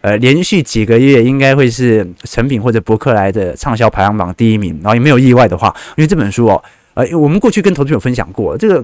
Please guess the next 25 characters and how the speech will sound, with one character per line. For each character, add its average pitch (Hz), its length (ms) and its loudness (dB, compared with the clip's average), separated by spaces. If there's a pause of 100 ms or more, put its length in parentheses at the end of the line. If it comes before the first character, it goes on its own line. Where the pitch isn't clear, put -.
我 - 60 -8
们 131 80 -4
看 185 200 -6
外 190 100 2
文 101 180 -4
书 101 220 -6
哦， 85 160 -4 (720)
像 175 180 0
我 113 140 0
平 127 200 -2
时 135 140 -4
也 117 100 0
不 117 120 -6
太 - 100 0
看 131 120 0
外 123 100 0
文 92 200 -8
书 95 200 -12
的 80 80 -12
哦， 78 100 -14
为 117 100 -2
什 104 60 -6
么？ 127 80 -2
因 156 40 0
为 - 60 -4